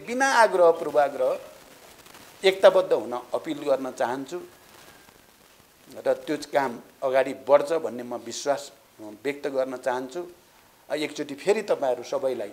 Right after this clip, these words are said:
जो अब हामीले सल्लाह गर्दा जो सिनियर कमरेडहरू चाहिँ श्रवणजीदेखि, अब चाहिँ भगतजीदेखि, हाम्रो चाहिँ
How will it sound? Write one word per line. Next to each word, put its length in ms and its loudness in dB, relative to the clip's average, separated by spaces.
जो 160 0
अब 140 4
हामीले 300 2
सल्लाह 360 4
गर्दा 280 0
जो 100 0
सिनियर 460 2
कमरेडहरू 440 0
चाहिँ 200 -4
श्रवणजीदेखि, 960 -2
अब 200 -2
चाहिँ 180 -4
भगतजीदेखि, 840 2
हाम्रो 340 -4
चाहिँ 300 -4